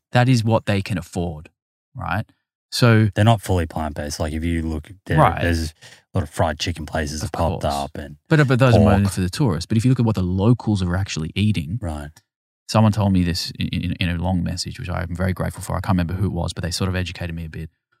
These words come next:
Speaker 1: The locals do eat predominantly plant-based.
Speaker 2: Yeah, I
Speaker 1: Most
Speaker 2: think
Speaker 1: of their
Speaker 2: it's
Speaker 1: calories
Speaker 2: changing a
Speaker 1: come
Speaker 2: bit.
Speaker 1: from rice and I don't know what else, but it's out of necessity. It's not because they're
Speaker 2: Mm.
Speaker 1: choosing it for health options or whatever.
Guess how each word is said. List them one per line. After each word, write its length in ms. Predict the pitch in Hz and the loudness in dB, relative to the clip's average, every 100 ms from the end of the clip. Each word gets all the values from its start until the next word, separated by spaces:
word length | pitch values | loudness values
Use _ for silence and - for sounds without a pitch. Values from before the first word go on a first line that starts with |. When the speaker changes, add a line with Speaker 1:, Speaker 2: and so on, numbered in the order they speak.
| _ | _
Speaker 1:
The 80 | 113 | 4
locals 420 | 120 156 180 143 | 6 8 6 4
do 180 | - 104 | 4 2
eat 160 | 104 | 2
predominantly 460 | - 92 87 85 85 | 0 -2 -2 -4 -8
plant-based. 460 | - 73 - - - | -10 -12 -12 -12 -4
Speaker 2:
Yeah, 240 | 92 78 73 | -2 -2 2
I 20 | |
Speaker 1:
Most 100 | 123 | 6
Speaker 2:
think 80 | - | 6
Speaker 1:
of 20 | 156 | 6
their 60 | |
Speaker 2:
it's 60 | 143 | 6
Speaker 1:
calories 300 | 123 113 110 | 6 6 4
Speaker 2:
changing 60 | 117 | 2
a 20 | |
Speaker 1:
come 80 | 104 | 0
Speaker 2:
bit. 40 | |
Speaker 1:
from 140 | 98 92 | 0 2
rice 580 | 92 92 95 - - - _ _ _ _ _ | 4 4 2 -2 -6 -10 _ _ _ _ _
and 360 | 98 87 85 82 - | -2 -2 -2 -6 -8
I 80 | 95 | -6
don't 100 | 85 | -4
know 80 | 85 | -6
what 140 | 85 | -8
else, 340 | 82 82 - - | -8 -8 -10 -4
but 200 | 95 85 - _ _ _ - | 0 0 -4 _ _ _ -4
it's 160 | 113 | 2
out 120 | 113 107 | 4 4
of 60 | |
necessity. 500 | 92 - 92 - 87 | 2 0 -2 -2 -6
It's 140 | 98 113 | -2 0
not 120 | 107 | 0
because 280 | 101 104 85 | 2 0 0
they're 120 | 85 | -2
Speaker 2:
Mm. 40 | |
Speaker 1:
choosing 240 | 76 95 87 | 0 0 -2
it 40 | |
for 60 | 90 | -2
health 200 | 98 95 | -2 -2
options 320 | 90 90 87 | -4 -4 -6
or 40 | 82 | 0
whatever. 280 | 104 98 | 2 2